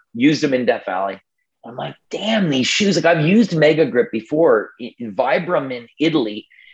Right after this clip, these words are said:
had used to adhere Mega Grip to the bottom of my Skechers road shoes if I was gonna do something really gnarly.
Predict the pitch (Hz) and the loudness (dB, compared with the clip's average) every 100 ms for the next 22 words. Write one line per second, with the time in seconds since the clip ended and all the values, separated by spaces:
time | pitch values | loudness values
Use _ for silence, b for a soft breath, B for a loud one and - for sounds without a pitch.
0 | b - 131 113 110 143 - 143 - 110 | b -2 0 0 -2 -6 -4 -4 -2 -4
1 | - - 196 160 107 101 - - 110 143 | -6 -6 0 2 2 0 -10 -6 0 2
2 | 151 117 110 104 - - 117 104 120 139 | 2 0 0 0 -4 -4 -2 0 0 0
3 | 147 117 110 110 - 135 - 120 92 127 | 0 -2 -4 -10 -6 -6 -2 -2 0 2
4 | 135 131 - 107 107 - 117 123 117 117 | 2 2 -4 -4 -4 -4 0 0 0 -4
5 | 107 110 104 113 101 98 90 98 131 180 | -4 -6 -8 -8 -6 -4 -2 0 2 2
6 | 190 110 | 4 2